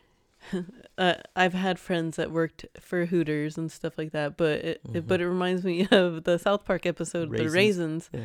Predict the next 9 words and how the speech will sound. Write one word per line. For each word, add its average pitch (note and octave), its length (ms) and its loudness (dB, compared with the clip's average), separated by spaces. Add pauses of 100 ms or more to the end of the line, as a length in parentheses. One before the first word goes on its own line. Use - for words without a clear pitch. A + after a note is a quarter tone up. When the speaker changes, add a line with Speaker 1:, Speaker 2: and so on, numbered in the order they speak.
(460)
Speaker 1:
And, F#3+ 500 8 (140)
uh, E3 560 4 (100)
and G3 220 2
these F#3+ 180 0
girls, A3+ 680 6 (720)
they A#3 260 8
are A#3+ 260 8
literally G#3 960 4 (240)
just G3 460 6